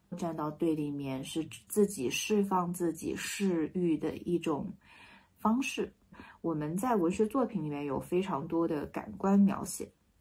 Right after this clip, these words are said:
啊，那么这些感官描写，说实话，就是很多感官你一旦放大十倍或者是二十倍，这个时候你都会有一种更深层次的爱或者是欲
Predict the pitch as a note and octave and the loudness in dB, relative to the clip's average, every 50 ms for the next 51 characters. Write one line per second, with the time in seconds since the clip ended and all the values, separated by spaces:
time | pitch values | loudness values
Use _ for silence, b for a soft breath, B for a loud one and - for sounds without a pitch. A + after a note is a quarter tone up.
0 | _ _ - - C#3+ - - B B B B B B B B B A3 A3 A3 G#3+ | _ _ -10 -8 -8 -8 -10 B B B B B B B B B 6 8 8 8
1 | G#3+ G3+ - D#4 D4+ - D#4+ D#4 - G#3+ C#3+ - G3+ G#3 A3+ A3+ G#3 D#3+ D3 E3 | 6 4 4 2 2 2 2 2 2 0 0 2 2 4 6 6 4 4 2 0
2 | G3 G3 - - D3 - - - - _ - - - B3 A#3+ - - D#3+ D#3+ F3+ | 0 -2 -4 -4 -6 -6 -8 -14 -16 _ -6 -2 -2 -2 -2 -2 -2 -2 0 2
3 | F#3+ E3+ D#3+ D#3+ F#3 F#3 - - F3 F3 F3 - - E3 D3 D3 D#3+ F#3 G#3 A3 | 2 0 0 0 -2 -4 -2 -2 -2 -2 -2 -2 -2 -2 -2 0 2 2 2 2
4 | G#3+ G3 D#3+ D3 D3 D3+ D#3+ D#3 D#3 D#3 D#3 D3+ C#3 C3+ B2+ C3+ D3 - - A#3 | 2 0 -4 -4 -4 -4 -2 -2 -2 -2 -2 -4 -6 -6 -6 -8 -2 2 4 6
5 | A3+ G3 F#3 G3+ - - C4 A#3+ A3 F#3+ D#3+ E3+ - F3+ E3 D3+ E3 - - - | 6 4 2 -2 0 4 6 6 6 4 2 0 -2 -4 -2 -4 -4 -4 -4 -4
6 | - - D3+ D3 D3 E3+ G3+ G3 F3+ F3 - G3 F#3 E3+ E3 F3 E3 - - G3+ | -4 -2 -2 -2 2 4 4 4 4 4 2 2 2 0 -2 -4 -4 2 4 4
7 | G#3+ G3+ F3+ F3 F3+ - - - - - - - - B B B B B B B | 6 6 4 2 -2 -4 -8 -8 -10 -10 -12 -12 -14 B B B B B B B
8 | B B B - C4 B3 A#3+ A3 - F#3+ G3 - F#3+ D#3 - B B B B B | B B B 0 2 2 2 2 0 -2 -2 0 -2 -2 -2 B B B B B
9 | - F3 D#3 C#3 - - B3+ C#4+ D4 - E4+ E4 C#4 G#3 D3+ - - - F3+ - | -6 -4 -4 -2 2 4 4 4 4 6 6 6 6 6 4 2 0 -2 -2 0
10 | E3+ D3+ F3+ F3 G#3 G3+ G3+ G3 - - A#3+ A#3+ B3 - - F3 D#3 F3 G3 - | -2 -4 0 2 2 4 4 2 0 0 0 -2 -2 -2 -2 -2 -2 -2 -4 -6
11 | - - A3 G3 G3 F#3+ C#3 - G3+ G3+ B B B B B B B - A3+ G3+ | -4 -2 -2 0 0 -2 -4 -4 -6 -10 B B B B B B B -4 -2 0
12 | E3+ D3 - - - - - F#3+ - - - - E3 E3+ F3+ F#3 G3 G3 D#3 - | 0 -2 -4 -6 -6 -2 -2 -2 -2 -2 -4 -4 -4 -2 0 2 2 2 0 -2